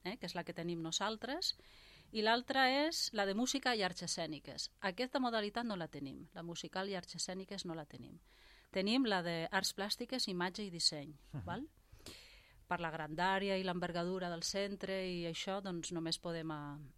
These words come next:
Speaker 1: a tenir aquesta. I llavors, en aquesta modalitat, en primer de, en primer curs, en primer de batxillerat,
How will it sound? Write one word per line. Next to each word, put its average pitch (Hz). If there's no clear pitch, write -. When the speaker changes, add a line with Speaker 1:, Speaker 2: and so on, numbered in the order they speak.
Speaker 1:
a 156
tenir 170
aquesta. 156
I 220
llavors, 214
en 185
aquesta 254
modalitat, 262
en 190
primer 202
de, 190
en 175
primer 180
curs, 277
en 214
primer 185
de 196
batxillerat, 190